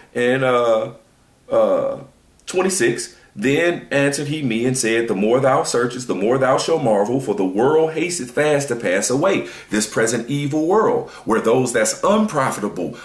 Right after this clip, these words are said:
are ruling over it." This one hasteth fast to pass away, because those that's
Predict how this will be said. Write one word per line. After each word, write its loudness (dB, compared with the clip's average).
are 0
ruling 0
over -4
it." -16
This -2
one 2
hasteth -2
fast 2
to -6
pass -4
away, -10
because 2
those 2
that's -2